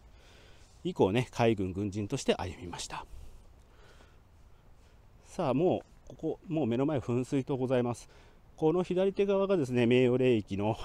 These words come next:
えー、お三方のお墓になってまして、まず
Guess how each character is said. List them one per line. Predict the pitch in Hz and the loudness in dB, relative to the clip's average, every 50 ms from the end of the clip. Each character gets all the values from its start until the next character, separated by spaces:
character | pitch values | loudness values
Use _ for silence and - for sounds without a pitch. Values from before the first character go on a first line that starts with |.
| - - - - | -12 -12 -8 -4
え | 127 120 120 117 104 104 110 113 | -2 0 0 0 0 -2 -4 -6
ー、 | - | -8
お | - - | -10 -6
三 | - 190 170 156 | -2 -2 0 0
方 | - - - 95 | 0 -2 -4 -6
の | 90 87 - - - - - - - - | -8 -10 -12 -14 -18 -20 -20 -16 -10 -6
お | 107 | -6
墓 | 107 - 107 104 | -4 -2 -2 -2
に | 107 | -2
な | 98 95 | -4 -6
っ | |
て | - - 87 | -8 -10 -12
ま | 85 85 | -12 -12
し | - | -6
て、 | - - 156 143 - - - - - - - - - - - - - - - - - | 0 2 2 2 0 -2 -14 -20 -20 -20 -20 -20 -20 -20 -20 -20 -20 -20 -16 -8 -4
ま | 165 190 | -4 -2
ず | 196 160 107 85 | 0 0 -2 -2